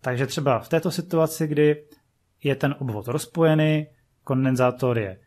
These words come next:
nenabitý, tak z těch parametrů, které tady máme, budeme třeba chtít vypočítat, za jak dlouho po sepnutí spínače se kondenzátor nabije na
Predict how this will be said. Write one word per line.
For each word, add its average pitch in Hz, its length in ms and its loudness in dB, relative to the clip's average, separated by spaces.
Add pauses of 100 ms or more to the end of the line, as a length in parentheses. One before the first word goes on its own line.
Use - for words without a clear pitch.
(220)
nenabitý, 147 680 2 (340)
tak 156 240 -2
z - 60 -10
těch - 160 -4
parametrů, 160 480 2
které 143 240 -2
tady 139 200 0
máme, 113 520 -2
budeme 156 300 0
třeba 151 240 -2
chtít 143 200 -2
vypočítat, 139 760 -4 (400)
za 127 180 0
jak 170 160 2
dlouho 123 300 0
po 131 140 -8
sepnutí 147 880 -2 (100)
spínače 147 680 -4
se 120 140 -6
kondenzátor 165 720 0 (240)
nabije 143 540 2
na 131 420 2